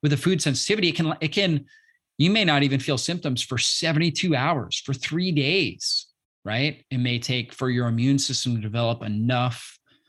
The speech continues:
um, antibodies, enough I G G antibodies, but it is an immune response and it is driving up inflammation in your body. So you wanna really be on the lookout for that. Most of the time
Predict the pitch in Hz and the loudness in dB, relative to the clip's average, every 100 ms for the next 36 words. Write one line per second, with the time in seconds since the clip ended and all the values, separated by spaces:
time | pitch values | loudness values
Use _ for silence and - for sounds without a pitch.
0 | _ _ - 127 113 107 98 92 90 90 | _ _ -4 0 2 2 0 -2 -4 -8
1 | - _ _ - 123 131 135 95 87 95 | -12 _ _ -6 0 2 2 0 -4 -4
2 | 113 104 117 113 107 104 107 104 120 151 | -4 -2 -2 -2 -4 -4 -4 -4 -2 -2
3 | 85 85 - 143 143 185 170 175 160 160 | -4 -10 -4 0 2 2 2 2 4 4
4 | 139 - 165 147 90 - - - _ _ | 4 2 2 0 -2 -4 -6 -6 _ _
5 | _ _ _ - 123 123 120 120 123 131 | _ _ _ -4 0 0 0 0 0 2
6 | 151 143 - 131 127 117 117 117 117 117 | 2 2 2 0 0 -2 -2 -6 -4 -4
7 | 110 - 107 101 101 113 113 - - 117 | -2 -2 -4 -6 -4 -4 -4 -6 -6 -4
8 | 107 101 - _ _ _ 120 160 185 185 | -4 -6 -14 _ _ _ 0 2 2 2
9 | 165 156 139 120 123 117 - 101 87 135 | 2 2 2 2 0 -2 -2 -6 -6 -2
10 | 131 151 202 247 - 175 143 123 95 85 | 2 4 4 2 0 -2 -2 -4 -6 -8